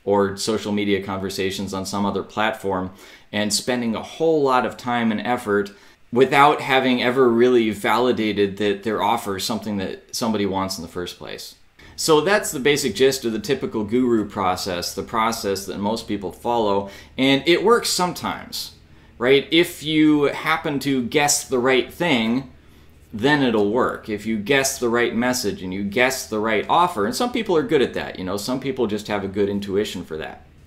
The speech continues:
And that's why you see the gurus have good success stories, right? They have people that succeed using their program,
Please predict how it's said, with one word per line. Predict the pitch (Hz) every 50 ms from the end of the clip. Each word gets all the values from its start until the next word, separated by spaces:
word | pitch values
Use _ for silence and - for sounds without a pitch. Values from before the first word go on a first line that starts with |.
| - -
And | - 123
that's | 139 156 151 -
why | 143 135 131
you | 117 113 117
see | - - 175 196 175
the | 127 123
gurus | 101 107 139 160 190 196 175 135 120 120 117
have | - - - - 143 175 185 175 156 151 135 - - - - - -
good | - 143 139 120
success | - - 107 - - 160 170 170
stories, | - - - 104 90 73 65 64 - -
right? | 95 107 110
They | 120 113 113
have | 113 117 131 151 143 - -
people | 135 131 131 117 104
that | 95 95 -
succeed | - - 107 101 - - - 196 180 160 143 135 127 - - - - -
using | - 147 143 127 135 127
their | 117 110
program, | 104 - - 170 185 185 - 131 120 117 113 113 117 113